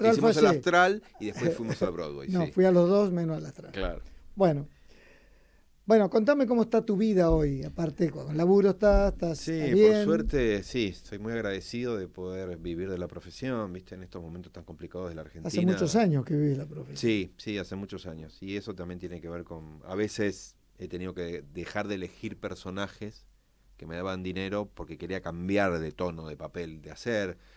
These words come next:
Speaker 2: de hacer siempre de malo, de asesino, o hacer de gay, digo,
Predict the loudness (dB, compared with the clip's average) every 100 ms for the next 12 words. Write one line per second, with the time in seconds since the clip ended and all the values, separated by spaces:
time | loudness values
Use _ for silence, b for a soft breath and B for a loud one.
0 | b -14 -12 -10 -10 -10 -10 -10 -8 -4
1 | -2 -2 -4 -4 -8 -10 -12 -14 -6 -2
2 | -2 -4 -8 -10 -10 -12 -8 -6 -4 -4
3 | -4 -6 -8 -8